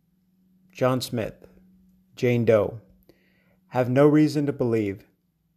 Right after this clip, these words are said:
that which you now desire is possible. But having discovered your awareness of being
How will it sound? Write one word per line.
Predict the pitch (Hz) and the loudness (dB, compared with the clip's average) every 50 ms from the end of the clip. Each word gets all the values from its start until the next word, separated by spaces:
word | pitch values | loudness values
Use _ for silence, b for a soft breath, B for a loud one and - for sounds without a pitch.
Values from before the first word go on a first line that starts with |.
| _ _ _ _ - | _ _ _ _ -4
that | 131 123 120 - - - | -2 0 0 -2 -4 -6
which | 123 120 117 - - - | -6 -6 -8 -10 -10 -10
you | 113 104 | -8 -4
now | 110 110 110 113 | -2 0 0 0
desire | 107 117 107 98 110 110 104 104 104 101 | 0 0 -4 0 0 0 2 2 0 0
is | 98 98 | -2 -6
possible. | - - 113 107 107 107 - - - - - - _ _ _ _ _ _ b b b b b b b b b b b b b b b b b _ | -8 -4 -4 -4 -4 -4 -8 -12 -12 -12 -12 -14 _ _ _ _ _ _ b b b b b b b b b b b b b b b b b _
But | - 127 110 | -2 -2 0
having | 117 139 147 160 165 180 170 170 175 165 - - | 4 4 4 4 4 2 -2 -2 -6 -8 -12 -8
discovered | - 127 117 - - 147 139 131 147 139 123 | -8 -8 -6 -2 2 2 4 4 2 -2 0
your | 127 117 110 | 2 2 2
awareness | 104 101 98 110 110 120 123 127 135 131 - - | 2 2 2 2 2 2 0 -2 -6 -8 -8 -8
of | 104 98 95 104 - | -8 -8 -8 -10 -4
being | 123 123 123 127 127 131 135 139 127 | -2 -2 -2 -2 -2 -4 -8 -10 -14